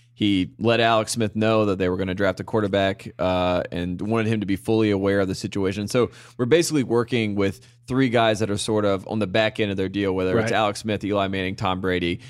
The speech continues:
Speaker 1: and they have these young guys that they're trying to groom into a situation. Alex Smith has already lost his job to a younger guy that he basically helped groom and took his
Speaker 2: Right.
Speaker 1: job in Colin Kaepernick.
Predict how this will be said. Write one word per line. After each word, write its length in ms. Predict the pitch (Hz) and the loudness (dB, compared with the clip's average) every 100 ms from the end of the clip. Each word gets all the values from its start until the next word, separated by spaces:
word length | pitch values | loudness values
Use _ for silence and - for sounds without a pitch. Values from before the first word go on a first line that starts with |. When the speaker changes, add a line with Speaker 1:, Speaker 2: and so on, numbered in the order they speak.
| - | -8
Speaker 1:
and 80 | 101 | -4
they 60 | |
have 180 | 98 101 | 0 0
these 200 | 98 87 | 0 0
young 180 | 107 107 | 0 0
guys 440 | 98 92 87 87 | 0 2 0 -2
that 140 | - 92 | -4 -4
they're 140 | 92 | -4
trying 320 | - 104 101 | -2 -2 0
to 80 | 95 | -2
groom 380 | 92 98 98 95 | -6 -4 -2 -2
into 200 | 95 104 | -4 -6
a 60 | 95 | -4
situation. 600 | 104 98 95 95 92 90 - - | -6 -2 -2 -2 -6 -10 -10 -2
Alex 220 | 170 175 | 0 0
Smith 160 | 147 143 | -2 -2
has 120 | 120 | 2
already 160 | 113 104 | 2 4
lost 300 | 98 98 - | 2 2 0
his 120 | 90 | -2
job 280 | 98 87 - | 0 0 0
to 80 | 95 | 0
a 20 | |
younger 260 | 92 90 | 0 -2
guy 220 | 92 87 87 | -2 -2 0
that 300 | 87 80 - | 0 -2 -4
he 220 | 104 107 | -4 -2
basically 420 | 92 98 - 98 | -2 -4 -2 -4
helped 300 | 90 98 - | -2 -2 -4
groom 400 | 101 95 90 85 | -6 -4 -4 -4
and 120 | 87 | -4
took 140 | 131 117 | 0 0
his 80 | 92 | 0
Speaker 2:
Right. 60 | |
Speaker 1:
job 180 | 95 90 | 0 -2
in 80 | 95 | -2
Colin 260 | 98 85 | -4 -4
Kaepernick. 460 | 101 87 - 80 | -2 -4 -4 -6